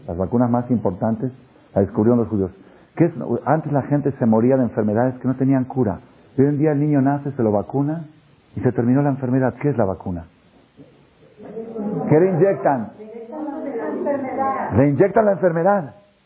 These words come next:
La misma enfermedad. Por ejemplo, ¿quieren hacer vacuna contra la polio? ¿Saben qué le inyectan?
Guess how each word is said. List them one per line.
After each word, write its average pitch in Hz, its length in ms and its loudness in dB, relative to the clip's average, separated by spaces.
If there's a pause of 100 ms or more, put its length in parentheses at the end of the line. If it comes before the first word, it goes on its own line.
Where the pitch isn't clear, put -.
(500)
La 139 120 4
misma 202 240 2
enfermedad. 165 380 2
Por 135 100 0
ejemplo, 165 240 0
¿quieren 165 240 2
hacer 156 120 -2
vacuna 147 420 0
contra 127 300 0
la 107 100 2
polio? 139 380 -2 (500)
¿Saben 147 200 2
qué 147 100 0
le 131 80 2
inyectan? 135 460 -2